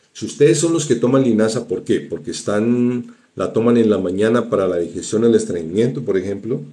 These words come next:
tengan un poco de cuidado con la linaza. Ahora, pueden buscarlo. Simplemente busquen en Google linaza, hipotiroidismo, linaza, tiroides y se van a dar cuenta que también es un antitiroideo. Nuevamente, no es que quiten todos los alimentos de la alimentación.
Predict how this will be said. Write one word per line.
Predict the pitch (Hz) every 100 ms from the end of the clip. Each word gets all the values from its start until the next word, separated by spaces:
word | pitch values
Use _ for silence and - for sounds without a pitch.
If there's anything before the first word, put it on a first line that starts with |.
| - _ -
tengan | 113 120
un | 117
poco | 117 117 113
de | 107
cuidado | 95 92
con | 95
la | 90
linaza. | 80 71 - - _ _ _ _ _ _ 113
Ahora, | 131 135 - - _ _ _ -
pueden | 135 151
buscarlo. | 139 - 156 120 - - _
Simplemente | - 120 131 135 135 139
busquen | 131 123 - 135 - -
en | 78
Google | 107 135 113 113 - - _ _ _ _ _
linaza, | 90 92 107 135 139 156 151 143
hipotiroidismo, | 117 92 104 92 95 104 117 117 117
linaza, | 95 90 107 113 117 -
tiroides | 107 104 110 117 -
y |
se | 104
van | 95 101
a |
dar | 104
cuenta | 113 104 101 101
que | -
también | - 98 107 110
es | 110
un | 107
antitiroideo. | 98 98 95 98 92 92 85 - _ _ _ _ _ _
Nuevamente, | 104 123 139 139 139 117 - 82
no | 104 143
es | 147
que | 160
quiten | 143 147 160 156 147
todos | 160 165
los | 160 135
alimentos | 110 107 110 113 117
de | 101
la |
alimentación. | 98 98 95 95 90 123 90